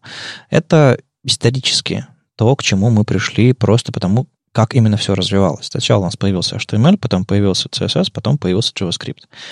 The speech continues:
И каждый из этих слоев решал собственную задачу. Нам хватало. Все было именно так, как оно исторически появилось, и мы это в голове у себя разделяли, придумывали концепции, и многие до сих пор охраняют этот принцип разработки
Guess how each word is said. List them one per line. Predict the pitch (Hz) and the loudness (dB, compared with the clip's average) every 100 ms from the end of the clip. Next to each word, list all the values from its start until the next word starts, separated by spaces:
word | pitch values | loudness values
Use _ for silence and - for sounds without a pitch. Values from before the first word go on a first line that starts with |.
| - - - | -18 -20 -8
И | 131 | -4
каждый | - 120 117 104 | 2 2 4 2
из | |
этих | 104 - | 0 -2
слоев | - 107 113 196 - | -2 2 4 4 0
решал | 104 104 131 147 | -4 0 2 4
собственную | 107 - 101 101 | 2 0 -2 0
задачу. | 98 92 - - _ _ _ - | 0 -2 -4 -8 _ _ _ 0
Нам | 131 151 | 2 2
хватало. | - 123 - 104 90 69 - _ _ - | 2 -2 0 0 0 -6 -14 _ _ -12
Все | - 120 | -2 0
было | 113 110 | 4 2
именно | 104 123 107 98 | 4 2 2 0
так, | - - - | 0 -2 -2
как | - 127 - | -2 -2 -2
оно | 90 90 110 107 92 - _ _ - | -2 0 2 0 -2 -10 _ _ -10
исторически | - 113 101 - - | -2 0 0 -4 -4
появилось, | - 95 101 196 160 - | -2 0 2 4 2 0
и | |
мы | 90 101 | -2 2
это | 143 104 | 2 0
в | |
голове | 92 87 104 | -2 0 2
у | |
себя | 123 - 101 | 2 2 0
разделяли, | 101 - 87 127 147 | -2 -4 0 2 2
придумывали | 104 95 95 92 | 0 -2 -2 -4
концепции, | 87 87 - 151 - - 90 - - - - | -6 -6 -2 -2 -2 -2 -4 -6 -14 -16 -10
и | - | -2
многие | 101 107 131 104 | 2 2 4 2
до | 104 | 2
сих | - - | -2 -2
пор | 135 135 | -2 0
охраняют | 117 - 110 113 120 110 85 - - _ _ | -2 0 0 2 4 2 0 -8 -16 _ _
этот | - 98 - - | -8 -6 -8 -8
принцип | - 113 131 - | -6 -2 -2 -2
разработки | 87 87 85 95 147 - 113 | -4 -4 -2 0 0 0 0